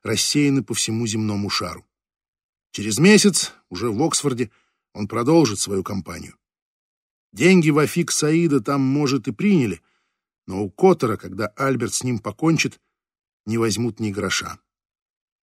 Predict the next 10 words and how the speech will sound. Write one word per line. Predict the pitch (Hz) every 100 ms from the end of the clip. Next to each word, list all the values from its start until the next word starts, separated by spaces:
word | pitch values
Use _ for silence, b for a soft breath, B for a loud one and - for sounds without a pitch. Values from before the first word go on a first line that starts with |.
| -
Уж | -
больно | 82 151 143 135
он | 120
самонадеян, | - 117 113 110 123 123 90 78 _ _ _ _ _ _ -
тщеславно, | - - - 131 143 113 104
легкомысленно | 95 92 - 110 147 147 107 104 95
самонадеян. | 95 - 101 95 98 98 90 76 - _ _ _ _ _ _ _ _ _ _ _ _
«Альберт, | 123 151 160 120 - _ _ _ _ _ _ _ _
впусти | _ 139 - 190
меня, | 175 98